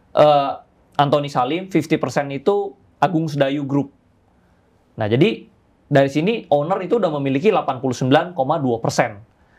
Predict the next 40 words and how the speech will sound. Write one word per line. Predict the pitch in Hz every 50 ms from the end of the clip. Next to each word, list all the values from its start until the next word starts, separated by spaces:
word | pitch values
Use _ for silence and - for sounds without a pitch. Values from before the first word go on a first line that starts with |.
| _ _ _ _ _ _
Nah, | - 139
kalau | 123 127 151 160 165
di | 165 165
sini | - - 180 175
lagi | 175 190 247 220 208
kita | - - - 202 202
lihat | 208 196 -
masyarakat | 143 156 147 - 147 139 139 - 151 147 160
itu | 147 - 226 220
tinggal | - 151 135 135
sisa | 131 135 - 185 190
sepuluh | 190 190 - - 143 143 170 175
koma | - 147 143 139 127
delapan | 120 113 113 - 117 110
persen, | - 131 - 139 117 107 104 101
Bro. | 95 98 92 90 - _ _ _ _ _ _ _ _ _ -
Nah, | 147 143 131
sepuluh | - - 160 170 175 175 170 160
koma | 165 160 170
delapan | 160 160 160 - 160 156 156
persen | 156 - 160 165
itu | 202 269
sebenarnya | - 190 165 160 226 254
kalau | - - - -
kita | - - - 170 180 -
cek | - 240 196 185 - -
lebih | 139 127 135 135
mendalam | 135 131 135 139 151 220 - - 127 123 117
ya, | 107 107 104 107 120
misalnya | - 127 - 147 131 147 156 156
kita | 135 170 165
bisa | 143 - 135
cek | 123 - 143 135 -
dari | 131 120 120 120 127 123 123 -
I | 131
D | 127 127 139 143 151 147 147
X | - - 135
gitu | 123 - 131
ya, | 120 120 120 - _ _ _ _ _ _ _ _ _ _ -
itu | 160 - 269